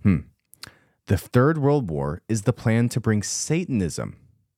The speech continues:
into the mainstream and is detailed in my slides. Let's find that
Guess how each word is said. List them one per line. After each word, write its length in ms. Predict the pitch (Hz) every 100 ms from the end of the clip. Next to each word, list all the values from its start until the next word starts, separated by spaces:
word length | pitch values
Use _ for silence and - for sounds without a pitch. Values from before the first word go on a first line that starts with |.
| _
into 180 | 107 113
the 80 | -
mainstream 640 | 123 95 85 - 62 - - -
and 120 | 92
is 120 | 87
detailed 500 | - 104 - 95 87 -
in 160 | 78
my 140 | 80 78
slides. 460 | - 62 - - - _ _ _ _ -
Let's 460 | 113 151 240 - - _
find 640 | - 135 117 117 117 120 - _
that 580 | - 71 85 90 98 -